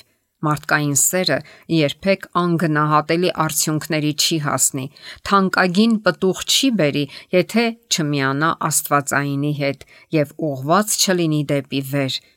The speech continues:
որպեսզի աճի երկնքի համար։ Աստված կամենում է տեսնել երջանիկ ամուսնություններ, երջանիկ ընտանիքներ։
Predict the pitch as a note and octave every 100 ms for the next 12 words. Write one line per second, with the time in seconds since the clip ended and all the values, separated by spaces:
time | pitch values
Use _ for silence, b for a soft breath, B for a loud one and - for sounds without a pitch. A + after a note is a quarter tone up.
0 | b C3+ B2+ - - - F#3+ - D#3+ C#3+
1 | - G#2+ B2+ C3 D3 - C3+ C3+ - C3+
2 | C3 C3 - - b b b b - C#3
3 | - A3+ B3 - C#3+ D3 D#3 D3+ C#3+ A#2+
4 | C#3+ D3 C#3+ C3+ C3+ C#3+ C3 E3+ D#3+ D3
5 | C#3+ - C3+ - C#3+ C#3 C3+ C3 b b
6 | b - C#3+ C3 - C3+ C3 C3 - C#3+
7 | C3 B2 B2 B2 - B2